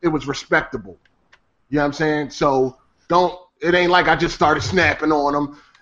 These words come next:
He started damage controlling, and the more that he damage controlled and said he wasn't paying me, the more I started to get mad about the shit, 'cause it's like, "Yo, what are you talking about? Here's the info." So finally,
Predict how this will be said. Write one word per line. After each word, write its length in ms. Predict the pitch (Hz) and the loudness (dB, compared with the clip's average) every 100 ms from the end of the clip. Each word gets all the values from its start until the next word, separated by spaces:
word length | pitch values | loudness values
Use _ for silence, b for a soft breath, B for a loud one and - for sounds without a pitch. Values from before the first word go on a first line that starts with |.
| B | B
He 100 | 202 | -2
started 420 | 220 - 208 196 156 | 0 4 4 4 4
damage 340 | 208 202 180 | 4 2 2
controlling, 520 | 170 151 170 160 156 165 | -2 2 4 4 4 2
and 120 | 170 | 0
the 60 | |
more 360 | 170 185 247 254 | 2 6 6 6
that 140 | 226 | 4
he 120 | 202 185 | 2 0
damage 480 | 196 214 233 214 | 0 2 2 -2
controlled 460 | - 160 190 180 170 | -4 -2 0 2 2
and 80 | 151 | -2
said 200 | - 202 | -4 -2
he 80 | 190 | 0
wasn't 380 | 196 180 160 | 0 -2 -4
paying 340 | 190 214 190 156 | -4 -2 -2 -2
me, 160 | 156 151 B B | -4 -6 B B
the 80 | 151 | 0
more 260 | 185 196 180 | 4 4 6
I 140 | 208 | 2
started 340 | 208 190 180 151 | 2 0 0 0
to 60 | |
get 180 | 139 147 | -2 -2
mad 420 | 131 175 196 170 | -2 -2 0 0
about 300 | 135 139 135 | 0 -2 -2
the 80 | 127 | -6
shit, 240 | - 147 | -6 -6
'cause 140 | 147 160 | -4 -6
it's 100 | 156 | -4
like, 240 | 151 135 | -4 0
"Yo, 160 | 190 196 | 0 2
what 300 | 135 180 233 | 2 2 2
are 40 | |
you 220 | 208 190 | 0 -2
talking 440 | 160 180 190 185 139 | -4 0 0 0 -4
about? 280 | 117 110 - b b | -8 -10 -12 b b
Here's 320 | 202 233 202 | 2 4 4
the 100 | 180 202 | 2 2
info." 440 | 202 - 117 87 - | 0 0 -6 -8 -16
So 540 | - 220 196 190 185 - _ _ _ _ _ _ | -2 4 6 6 2 -8 _ _ _ _ _ _
finally, 680 | - 269 294 226 196 190 | 2 4 4 4 2 0